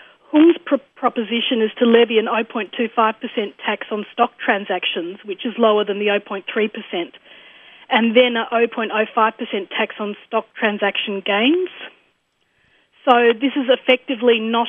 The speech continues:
a tax hike, whereas in two thousand and eighteen you would have had the oh point three percent tax plus a oh point one percent tax on capital gains, so that represented a tax hike. So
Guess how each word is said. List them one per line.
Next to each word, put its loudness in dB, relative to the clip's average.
a -8
tax 0
hike, 0
whereas 0
in -2
two 4
thousand 0
and -4
eighteen 0
you -8
would 0
have -6
had -2
the 0
oh 2
point -8
three -2
percent -6
tax 0
plus -2
a 2
oh -2
point -10
one -2
percent -10
tax -6
on -8
capital -2
gains, 0
so -6
that -2
represented -6
a -6
tax -6
hike. 0
So 2